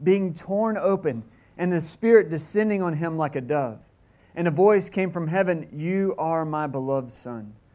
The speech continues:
With you I am well pleased." The Spirit immediately drove him into the wilderness, and he was in the wilderness forty days, being tempted by Satan. And he was with the wild animals,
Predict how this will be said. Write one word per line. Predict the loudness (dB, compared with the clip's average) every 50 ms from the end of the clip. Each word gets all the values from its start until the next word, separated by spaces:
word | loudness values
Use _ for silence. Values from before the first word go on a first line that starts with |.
| _ _ _ _ _ _ _ -4
With | -4 -4 -4 -4 -4
you | -2 2 2 2 2 0 -2 -4 -8
I | -8 -8 -6
am | -6 -6 -4 -2
well | 0 2 2 0
pleased." | 0 -2 -4 -6 -6 -6 -6 -10 -16 -20 -20 -20 _ _ _ _ _ _ _ _ _ _ -20 _ _ -8
The | -8
Spirit | -6 2 6 6 8 8 8
immediately | 6 4 4 4 4 2 2
drove | 4 6 6 6 6 6
him | 2 0 -2 -2
into | -4 -4 -4 -4 -4 -4 -4
the | -2
wilderness, | 0 2 2 2 2 2 0 0 -2 -4 -8 -14 -16 _ _ _ _ -8
and | -4 -2
he | 0 0
was | 0 0 0
in | 0 0
the | 2
wilderness | 4 4 4 4 2 2 0 -2 -4 -4 -8 -14 -18 -20
forty | -12 -6 -2 0 0 0 0
days, | 0 0 0 0 -2 -8 -12 -20 -20 -20 -20 _ _ _ _ _ _ _ _
being | -2 -2 -2 -2
tempted | -2 -2 -4 -4 -4 -6 -4 0
by | 0 0 0
Satan. | 0 0 -2 -2 -2 -2 -6 -12 -18 -20 _ _ _ _ _ _ _ _ _ _ _
And | -8 -4 -2
he | -2
was | -2 -2 -4
with | -6 -6 -4
the | -4
wild | 0 2 2 2 2 2
animals, | 0 0 -2 -4 -6 -8 -14 -18 -20 -20 -20